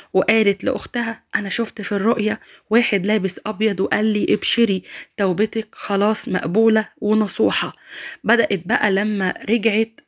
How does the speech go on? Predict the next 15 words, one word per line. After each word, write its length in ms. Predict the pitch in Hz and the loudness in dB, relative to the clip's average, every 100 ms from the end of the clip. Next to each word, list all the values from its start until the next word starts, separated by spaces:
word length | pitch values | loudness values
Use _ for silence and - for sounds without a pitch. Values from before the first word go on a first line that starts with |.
| - | -4
تعبت 380 | 214 180 190 - | -2 0 -2 0
تاني. 360 | 214 202 196 175 | 2 2 2 0
لما 220 | 180 208 | 0 0
رجعت 400 | 214 208 190 - - - - | 0 0 -2 -6 -18 -18 -10
مصر 360 | 196 262 - 220 | 0 0 2 0
بعد 300 | 190 196 180 | 2 0 0
ما 120 | 170 | -2
حجت، 440 | 165 254 220 202 - - - | 0 2 2 -2 -6 -10 -4
تعبت 420 | 240 214 190 185 - | 0 0 0 -4 -4
تعب 260 | 220 196 196 | -6 -6 -6
شديد 680 | - - 165 190 196 196 - | -8 -6 -4 -4 -4 -4 -4
جدًا 400 | - 190 165 185 | -2 -2 0 -2
جدًا، 540 | 175 175 208 180 220 | 0 0 0 0 2
والدكتور 640 | 226 285 208 208 - 226 202 | 6 4 4 -4 -2 0 0
قال 380 | - 214 208 | 0 0 -2